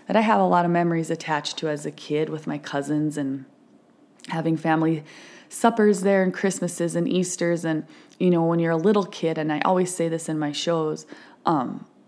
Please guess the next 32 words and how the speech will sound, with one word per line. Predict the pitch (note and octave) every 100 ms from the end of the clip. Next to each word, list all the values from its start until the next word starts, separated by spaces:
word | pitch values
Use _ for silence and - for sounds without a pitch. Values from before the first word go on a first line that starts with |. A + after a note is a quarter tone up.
| -
everything | F3+ G3+ A3 G3
seems | F#3+ F3+ E3
so | -
much | E3 D#3 - D3+
bigger | E3+ E3+ E3+
in | D#3+
your | D3+
memory, | C#3+ D#3+ D#3+ D3+ D3
and | C#3+ B2
I | C#3+
think | D3 C#3+
it's | - -
because | - D3+ D3+
you're | D3+
smaller, | D3+ - D#3+ D#3+ D3+ D#3
right? | D#3 D3+ F3+ - - - -
And | E3+
then | E3+ E3
when | E3
we | F#3
moved | F#3+ E3+ -
home | D3 E3 F3+ D3+ D3+ D3+ D3+ - - - _ -
and | D#3 D3+ D3+
we're | D3 D3+
going | D#3 D3+
to | D3
live | F3 B3 B3
there, | E3 D#3 D3+ - - - - - _
I | F3+
just | E3+ E3+ -
have | D3+ D3+
this | D#3 D3+ -